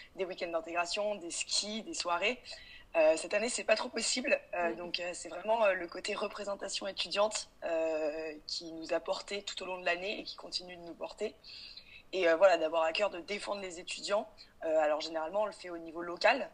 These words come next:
Speaker 1: donc, euh, à la fac, dans les conseils, euh, par exemple, par rapport à tous les problèmes qu'on peut rencontrer au niveau local dans une école ou une université. Mais, euh, là, c'est vrai qu'avec la pandémie et le fait que les étudiants aient été complètement, euh, euh, oubliés par le gouvernement, euh,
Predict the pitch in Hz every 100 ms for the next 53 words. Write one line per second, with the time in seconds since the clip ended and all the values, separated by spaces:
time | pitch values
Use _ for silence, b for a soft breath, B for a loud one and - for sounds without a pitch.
0 | - 165 160 165 156 156 156 156 151 -
1 | - 160 156 180 196 - - - 165 165
2 | - 165 196 202 190 160 160 160 165 170
3 | - - 151 - - - 175 - 180 196
4 | 190 - 160 156 160 190 185 B B B
5 | B - 190 185 190 196 196 214 190 170
6 | 170 170 190 190 165 160 165 165 185 -
7 | - 220 302 - B B B B - 185
8 | 185 180 180 190 220 202 190 190 202 170
9 | 160 160 160 156 160 185 190 196 208 220
10 | 202 160 156 160 156 190 - 165 151 151
11 | - 196 202 156 147 - 170 180 190 202
12 | 190 170 151 - b b b b - 160
13 | 156 - 185 220 220 226 185 180 170 180
14 | 170 170 208 247 175